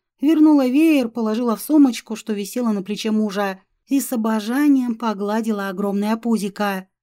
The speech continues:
«Милая, я же целитель», — отмахивался невозмутимо Виландер. «Единственное, я не могу определить, кто именно у нас родится,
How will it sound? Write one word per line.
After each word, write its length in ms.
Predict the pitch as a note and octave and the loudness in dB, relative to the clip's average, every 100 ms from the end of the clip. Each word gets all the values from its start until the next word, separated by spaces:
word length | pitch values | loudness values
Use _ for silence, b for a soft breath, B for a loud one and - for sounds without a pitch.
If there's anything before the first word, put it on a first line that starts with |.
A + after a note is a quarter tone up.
| _ _ _ - | _ _ _ 0
«Милая, 540 | C#4 B3+ G3+ F#3+ F#3 | 2 4 2 -2 -2
я 180 | G3 A#3 | -2 -2
же 120 | B3 | -2
целитель», — 760 | C4 D#4+ E4 C4+ A3 G3 F#3 - _ _ _ | -2 2 4 4 2 -2 -4 -8 _ _ _
отмахивался 840 | G#3+ A3+ A#3+ C4 - A3 G#3+ A3 | -8 -2 -2 -2 -4 -4 -4 -4
невозмутимо 680 | G#3 G3 F#3 G3 F#3+ A#3 G3+ | -4 -4 -4 -6 -2 0 0
Виландер. 680 | A#3 B3 G#3 G3 F#3+ F#3 - _ _ _ _ | 0 0 -2 -2 -4 -6 -12 _ _ _ _
«Единственное, 640 | C4 C4 E4+ - D4+ C#4+ | -2 4 4 4 4 4
я 160 | C#4 C4+ | 4 4
не 80 | C4+ | 2
могу 260 | C4 B3 | 2 0
определить, 600 | C4+ C4+ A#3+ C#4+ D4+ A#3 | -2 0 0 4 4 2
кто 280 | - - B3 | -2 -6 -2
именно 500 | B3 C#4 C#4 B3+ B3 | 2 4 6 4 2
у 20 | |
нас 240 | B3 B3 A#3 | 0 -2 -2
родится, 720 | C4 C4 A#3+ G#3+ A3+ G#3+ F#3+ | 0 2 2 0 -2 -2 -4